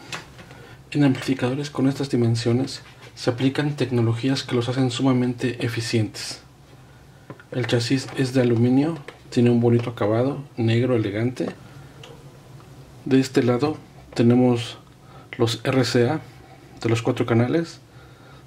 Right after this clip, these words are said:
tenemos los potenciómetros, también de este lado se localiza el crossover para realizar los cortes, pasabajas,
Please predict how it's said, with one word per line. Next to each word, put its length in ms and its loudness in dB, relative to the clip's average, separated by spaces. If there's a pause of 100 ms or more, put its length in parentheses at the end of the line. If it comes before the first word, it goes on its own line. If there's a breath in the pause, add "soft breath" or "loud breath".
(140)
tenemos 380 4
los 120 2
potenciómetros, 1000 0 (640 loud breath)
también 300 4
de 60 0
este 160 -4
lado 200 2
se 160 -2
localiza 580 2 (300)
el 160 -4
crossover 580 2 (1300 loud breath)
para 180 0
realizar 300 2
los 200 0
cortes, 600 -2 (1900 loud breath)
pasabajas, 880 -2